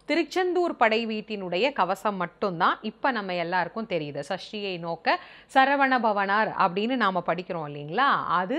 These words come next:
திருச்செந்தூரை குறிக்கக்கூடிய கந்த சஷ்டி கவசம். இது மாதிரி மற்ற ஐந்து படை வீடுகளுக்கும் அவர் எழுதியிருக்கின்றார். ஒவ்வொரு படை வீட்டு முருகனுடைய நலனையும் பெறுவதற்காக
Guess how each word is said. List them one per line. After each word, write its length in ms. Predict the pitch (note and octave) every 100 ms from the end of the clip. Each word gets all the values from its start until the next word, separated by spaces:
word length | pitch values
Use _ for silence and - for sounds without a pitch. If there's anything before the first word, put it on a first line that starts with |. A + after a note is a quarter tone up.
| E4+ -
திருச்செந்தூரை 840 | B3+ B3+ D4 C4+ B3 A#3 A3+ G3+ -
குறிக்கக்கூடிய 720 | F3+ E3+ F3 - D#3 D3+ F3 G4+ - - -
கந்த 280 | C4+ C#4 C#4+ A#3+
சஷ்டி 260 | - A#3+
கவசம். 420 | A3 E3 D#3+ F3 -
இது 280 | G#3+ G3+ A#3
மாதிரி 540 | G#3 F#3+ E3 A3 F4+
மற்ற 440 | G#3 G#3 A3+ E4
ஐந்து 520 | D4 G3+ C4+ E4+ F#4 F#4
படை 360 | A#3+ G#3 B3+
வீடுகளுக்கும் 720 | A3 G3+ G3 F3+ D#3+ - D#4 A4
அவர் 240 | F3 G#3+
எழுதியிருக்கின்றார். 880 | F#3+ D#3+ E3 D#3 D3 D#3 D3+ F#3 - - - -
ஒவ்வொரு 540 | C4 D4+ E4+ G#4 G#4
படை 320 | G#4 C#4 C#4+ D4
வீட்டு 340 | D4 B3 D4
முருகனுடைய 760 | A#3+ A3 A#3 A#3+ G#3+ G3+ F#3 F3
நலனையும் 640 | F3 F3 G#3 A3 C4 E4+
பெறுவதற்காக 960 | A#3+ F#3 G3+ F#3 F3 - D#3 D3+ C#4+